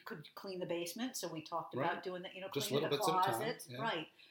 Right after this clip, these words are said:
Speaker 1: It doesn't have to be the
Speaker 2: I know
Speaker 1: whole
Speaker 2: we have,
Speaker 1: basement.
Speaker 2: we have a few musical instruments around here that we
Speaker 1: We
Speaker 2: don't
Speaker 1: could,
Speaker 2: typically
Speaker 1: we could do
Speaker 2: use.
Speaker 1: some. Oh, I wanted to, to do a,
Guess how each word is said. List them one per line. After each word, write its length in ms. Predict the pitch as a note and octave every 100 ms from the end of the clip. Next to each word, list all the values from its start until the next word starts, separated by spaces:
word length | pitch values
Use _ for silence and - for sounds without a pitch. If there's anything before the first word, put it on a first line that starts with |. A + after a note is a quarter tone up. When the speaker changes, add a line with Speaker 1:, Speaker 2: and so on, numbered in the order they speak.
| _
Speaker 1:
It 60 | -
doesn't 200 | F#3+ A3
have 100 | -
to 60 |
be 120 | F#3+ F3+
the 80 |
Speaker 2:
I 40 | F3
know 80 | F#3+
Speaker 1:
whole 120 | G#3
Speaker 2:
we 60 | G3+
have, 80 |
Speaker 1:
basement. 280 | E3+ - C3+
Speaker 2:
we 40 | C3+
have 100 | B2
a 60 |
few 160 | A#2+ C#3
musical 440 | B2+ B2+ C#3 C#3
instruments 380 | C3 - B2+ A#2+
around 220 | B2 A#2
here 160 | B2 C3
that 100 | D3+
we 120 | A#2+
Speaker 1:
We 80 | B2+
Speaker 2:
don't 80 | F#3
Speaker 1:
could, 100 | G3+
Speaker 2:
typically 400 | - A#2+ A#2+ A#2
Speaker 1:
we 140 | F3+
could 160 | - A2+
do 60 |
Speaker 2:
use. 100 | B2+
Speaker 1:
some. 160 | G#3+ -
Oh, 80 | G3
I 120 | G#3+
wanted 260 | G#3 A3 G3
to, 100 | F#3
to 240 | - -
do 200 | E3+ F#3+
a, 100 | F#3